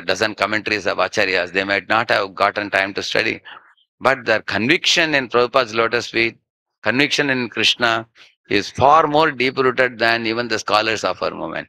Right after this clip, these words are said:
many times, huh? So, the goal of life is not to become a scholar, huh, without devotion,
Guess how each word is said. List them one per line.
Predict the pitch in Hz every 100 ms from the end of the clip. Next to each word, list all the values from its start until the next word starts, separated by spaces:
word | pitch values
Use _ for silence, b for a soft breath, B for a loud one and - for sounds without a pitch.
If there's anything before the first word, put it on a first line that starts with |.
| -
many | 92 87
times, | - - - -
huh? | 90 - _ B B B _
So, | - 127 123 - - _ _ _ _ _
the | 101 98
goal | 123 156
of | 165 131
life | 131 131
is | 131
not | 120 123
to | 117
become | 110 110
a | 104
scholar, | 98 101 98 82 80
huh, | 90 101 - - B
without | - 110 113
devotion, | 104 98 90 80 -